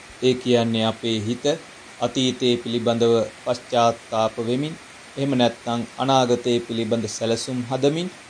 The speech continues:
කාලය ගත කරනවා. වෙලාවට නිින්ද යන්නේ නැති වුණාම අපේ හිත නොරුස්නා ගතියකටත් එළඹෙනවා. සමහර විට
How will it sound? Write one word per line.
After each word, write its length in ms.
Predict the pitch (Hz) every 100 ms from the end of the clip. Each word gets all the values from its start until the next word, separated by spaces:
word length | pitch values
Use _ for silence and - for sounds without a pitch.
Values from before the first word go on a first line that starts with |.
| -
කාලය 360 | 127 127 120 117
ගත 220 | 117 123 120
කරනවා. 480 | 117 107 101 95 - - - - - -
වෙලාවට 560 | 113 127 123 120 120 120 107 - -
නිින්ද 280 | 123 131 120
යන්නේ 340 | 117 117 113
නැති 260 | 110 110 123
වුණාම 420 | 123 117 120 120 117 117 - - -
අපේ 340 | - 120 120 113
හිත 260 | 123 123 120 113 - - -
නොරුස්නා 580 | 123 135 160 - 147 139
ගතියකටත් 720 | 123 120 117 113 - 117 -
එළඹෙනවා. 600 | 123 117 104 98 92 95
සමහර 420 | - 120 113 117 113
විට 240 | 117 117